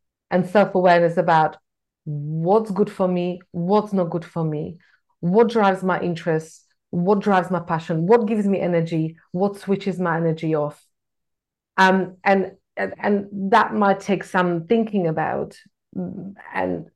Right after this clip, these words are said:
if I have that foundation, that's a good thing. Um, because then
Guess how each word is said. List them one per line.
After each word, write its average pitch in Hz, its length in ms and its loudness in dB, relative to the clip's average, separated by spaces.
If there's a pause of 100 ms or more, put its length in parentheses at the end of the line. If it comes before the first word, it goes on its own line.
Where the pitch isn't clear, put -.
(120)
if 196 240 -2
I 240 180 8
have 240 200 4
that 208 280 2
foundation, 196 960 0
that's 175 320 2
a 175 60 2
good 165 280 -2
thing. 156 440 -6 (760)
Um, 180 500 4
because 190 340 0
then 202 480 4